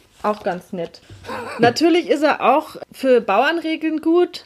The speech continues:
Sollen Trauben und Obst sich mehren, müssen mit Lorenz die Gewitter aufhören.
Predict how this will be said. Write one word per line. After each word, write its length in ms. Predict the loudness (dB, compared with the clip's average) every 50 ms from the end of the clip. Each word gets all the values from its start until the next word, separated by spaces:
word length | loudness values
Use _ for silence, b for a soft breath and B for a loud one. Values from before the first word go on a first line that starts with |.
| _ _
Sollen 400 | _ -2 0 0 0 0 -2 -4
Trauben 440 | -4 -2 0 2 2 2 0 0 0
und 200 | 0 -2 -2 0
Obst 520 | 0 0 0 -2 -4 -10 -16 -16 -12 -8
sich 180 | -6 -6 -2 0
mehren, 520 | 0 2 4 2 2 2 0 0 2 2
müssen 360 | 2 2 0 -2 -2 -2 -2 -2
mit 180 | -2 -2 -2
Lorenz 600 | 2 2 2 2 2 0 -2 -2 -4 -4 -8 -10 -6
die 120 | -6 -4
Gewitter 420 | -2 -2 -2 -2 0 0 0 2 2
aufhören. 640 | 0 0 -2 -4 -4 -4 -4 -4 -4 -8 -10 -12